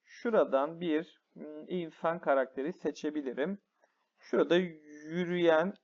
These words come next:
kız karakterini seçeyim. Tıkladım ve bakın buradaki yine onay butonuna tıklayarak karakterimi sahneye eklemiş oldum. Bir tane daha ekleyelim. Bir karakter daha.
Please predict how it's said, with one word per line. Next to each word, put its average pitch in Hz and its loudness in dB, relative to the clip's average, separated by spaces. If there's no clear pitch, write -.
kız - 2
karakterini 139 4
seçeyim. - -4
Tıkladım 196 4
ve 233 10
bakın 220 0
buradaki 202 6
yine 170 2
onay 190 8
butonuna 131 -2
tıklayarak 180 0
karakterimi 185 6
sahneye 143 2
eklemiş 175 -2
oldum. 147 6
Bir 302 2
tane 240 6
daha 226 6
ekleyelim. 143 -2
Bir 208 -2
karakter 147 2
daha. 127 -2